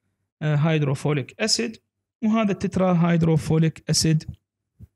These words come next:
في هذه الحالة راح يكون لنا مواد مهمة اللي تستخدم في تكوين، طبعًا البيورين، بيورين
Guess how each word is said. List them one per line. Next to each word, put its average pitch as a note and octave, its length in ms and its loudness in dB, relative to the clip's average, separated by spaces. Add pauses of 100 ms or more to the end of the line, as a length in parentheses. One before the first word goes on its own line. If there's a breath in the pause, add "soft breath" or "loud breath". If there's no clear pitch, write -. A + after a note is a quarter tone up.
(600)
في D3 140 -2
هذه C#3+ 260 -2
الحالة C#3+ 340 -4
راح D#3 160 -2
يكون D#3+ 260 -2
لنا D#3 180 2
مواد D#3+ 380 2
مهمة E3 580 0 (720)
اللي D#3 340 -2
تستخدم D#3 560 -2
في C#3+ 160 -2
تكوين، D3 360 -4
طبعًا C3+ 220 -2
البيورين، F3+ 880 0 (800)
بيورين D3 520 -2